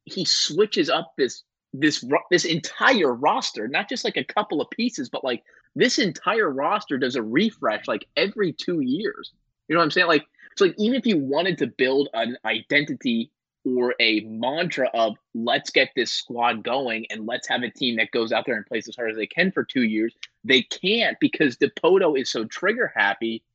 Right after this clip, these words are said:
he's switching the roster over. So, like, you have this base that is murky at best, so you can't build a, a mantra or a motto, and then you have bad talent and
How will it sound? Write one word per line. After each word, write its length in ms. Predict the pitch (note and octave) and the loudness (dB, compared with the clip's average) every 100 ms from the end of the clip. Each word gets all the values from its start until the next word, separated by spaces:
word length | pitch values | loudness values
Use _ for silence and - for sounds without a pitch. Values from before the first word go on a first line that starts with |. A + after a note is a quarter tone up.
| _ _ - | _ _ -2
he's 180 | D#3 | 2
switching 560 | - - D3 G3+ G#3+ F3 | 2 0 2 2 0 -2
the 80 | C3+ | -2
roster 480 | D#3+ A3+ - A#2+ G2 | -2 -4 -6 -6 -6
over. 280 | F2 - - | -8 -8 -2
So, 100 | F#3 | 2
like, 160 | D#3+ - - _ | 2 0 -20 _
you 140 | E3+ E3 | 2 4
have 320 | E3 D#3+ C#3+ - _ _ | 6 6 6 -4 _ _
this 300 | C3 F3 - - G#2 | 2 2 0 -8 -2
base 540 | D3 F#3 B2 D3+ - - _ _ _ | 0 2 0 -4 -8 -14 _ _ _
that 200 | B2 A#2+ | 2 2
is 320 | A#2+ A2+ G#2 - _ _ _ | 2 0 -4 -12 _ _ _
murky 560 | A#2+ A#2+ C3+ C#3+ D#3+ D#3 | -10 -4 -4 -4 -2 0
at 240 | A2+ F#2+ | 0 0
best, 400 | G#2+ A2+ E2 - _ _ - | -2 -2 -2 -10 _ _ -6
so 120 | D3+ | 0
you 160 | D3 C3+ | 0 0
can't 480 | - C#3+ F3 A2+ | -6 -4 -4 -4
build 360 | A2 C3 B2 A#2+ | -2 0 0 -2
a, 240 | G#2 G#2 G#2 _ A#2 | -4 -4 -6 _ -4
a 60 | |
mantra 580 | A2 A2 A#2 C#3 - B2 | -2 -2 -4 -4 -4 -4
or 200 | A#2 G#2+ | -2 -4
a 60 | G2 | -4
motto, 600 | G2+ A#2+ C3+ F#2+ F#2 G#2 - _ B2+ | -4 -2 -2 -2 -6 -10 -16 _ 0
and 200 | C3 C#3 | 2 4
then 180 | E3+ G3+ | 2 0
you 80 | |
have 420 | D#3 C#3 B2 A2 - | -4 -4 -6 -6 0
bad 300 | B2 C#3 B2+ - | 2 2 0 -6
talent 460 | D3+ F3+ C#3 A2 A#2+ - | -2 -2 -2 -6 -6 0
and 320 | A#2 A#2+ | 2 2